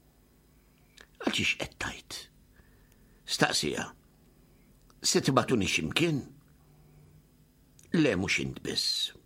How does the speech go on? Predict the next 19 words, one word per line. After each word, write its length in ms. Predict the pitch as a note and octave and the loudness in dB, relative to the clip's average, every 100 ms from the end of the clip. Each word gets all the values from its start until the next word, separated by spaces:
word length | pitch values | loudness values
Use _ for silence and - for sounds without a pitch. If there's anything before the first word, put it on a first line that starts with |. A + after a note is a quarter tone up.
| - _ _ _ _ - - - - - | -20 _ _ _ _ -20 -20 -20 -4 4
Qaltlu 420 | C3 D3+ - D3+ | 6 4 0 0
fil-waqt 360 | A2+ G2 - | 2 -2 0
li 80 | F#2+ | 0
deret 520 | F#2 A2 G#2+ G#2+ - - | 2 2 2 -2 -6 -6
donna 460 | F#2+ A#2+ A#2+ A2+ G2 | 0 2 2 2 0
se 160 | G2 | 0
titbissa 560 | G2 A2 G#2+ - - G#2 | 0 -2 -2 -2 -2 0
mal-mument, 680 | G2+ C3 A#2 A#2 B2 - - - - - - - | 0 2 2 0 -2 -8 -18 -20 -20 -20 -8 -2
iżda 240 | G#3 C3 | 2 4
ħasbet 440 | G2+ E2 D#2+ C#2+ - - - - | 4 0 0 -2 -4 -8 -6 -2
li 100 | G2 | 0
aħjar 300 | D#2+ C2 G#1+ | 0 -4 -6
le. 180 | G1+ - - _ _ _ - - - - _ _ _ _ - - - - | -8 -10 -12 _ _ _ -20 -20 -20 -20 _ _ _ _ -20 -20 -14 -2
"Aħna 240 | B2 C3 | 0 2
wkoll 260 | A2+ B2+ E2+ | 2 0 0
sejrin. 460 | - C2 - - - - - _ _ _ _ _ _ _ _ _ _ - - - | -2 -4 -4 -4 -6 -14 -20 _ _ _ _ _ _ _ _ _ _ -20 -10 0
Missierek 640 | A#2 - B2+ A#2+ A2 - | 2 2 0 2 0 0
u 60 | G#2 | 0
jien. 380 | G2 D#2 C#2+ | 0 0 -4